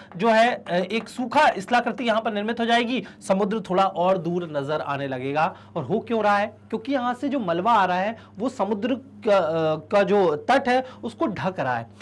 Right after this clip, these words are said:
समुद्र के तट को वो मलबा ढक रहा है, तो समुद्र थोड़ा, हमें लगता है कि ये तट की जो लंबाई है वो दूर तक फैलते जा रही है। उम्मीद करता हूँ आप लोगों को डेल्टा के बारे में ये जितनी भी जानकारी मैंने बताई है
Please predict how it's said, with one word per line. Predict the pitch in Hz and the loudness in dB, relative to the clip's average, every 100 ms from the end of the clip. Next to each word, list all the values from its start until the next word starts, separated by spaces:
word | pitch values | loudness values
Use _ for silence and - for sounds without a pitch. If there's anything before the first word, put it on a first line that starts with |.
| - - | -20 -2
समुद्र | 233 262 294 | 0 2 -2
के | - 254 | -2 -4
तट | 269 226 220 | 0 -2 -4
को | - | -6
वो | 240 240 | -4 -2
मलबा | 208 208 226 | -2 2 2
ढक | 170 196 | 2 -4
रहा | 208 185 | 0 2
है, | 202 | 0
तो | 247 | -2
समुद्र | 233 226 214 | -6 -6 -8
थोड़ा, | 233 226 233 | -8 -4 0
हमें | 240 202 208 | 0 -2 -2
लगता | 202 - 190 | -4 -2 -2
है | 208 | -2
कि | 220 | -4
ये | 220 | -8
तट | - 208 208 | -2 -2 -2
की | 202 | -8
जो | 202 185 | -4 -4
लंबाई | 139 143 175 220 | -4 -2 0 2
है | 202 202 - - - | 2 2 -2 -16 -12
वो | 156 160 165 | -6 -4 -4
दूर | 143 156 151 | -4 -4 -4
तक | 147 135 | -6 -8
फैलते | - 131 120 120 175 254 330 330 - - | -10 -10 -8 0 4 4 4 -4 -16 -20
जा | 147 131 143 131 151 - | -20 -6 -2 -2 -4 -8
रही | 127 127 107 123 127 | -12 -12 -12 -12 -6
है। | 143 160 - - - - | -2 -4 -6 -20 -20 -8
उम्मीद | 226 320 | -2 -2
करता | - 269 262 | 0 0 2
हूँ | 269 | 2
आप | 277 220 220 | 2 2 0
लोगों | 226 | -2
को | 226 220 | 2 2
डेल्टा | 226 160 170 175 220 | 2 2 2 2 2
के | 233 214 | 2 0
बारे | 175 160 170 | 2 2 0
में | 170 180 | -2 -4
ये | 170 147 151 160 175 | -6 -6 -6 -8 -12
जितनी | 135 156 196 208 | -12 -8 -4 -4
भी | 269 | -4
जानकारी | 214 165 160 151 151 | -4 -4 -4 -4 -4
मैंने | 143 135 | -4 -4
बताई | 135 135 135 | -4 -4 -2
है | 143 170 190 | 0 0 0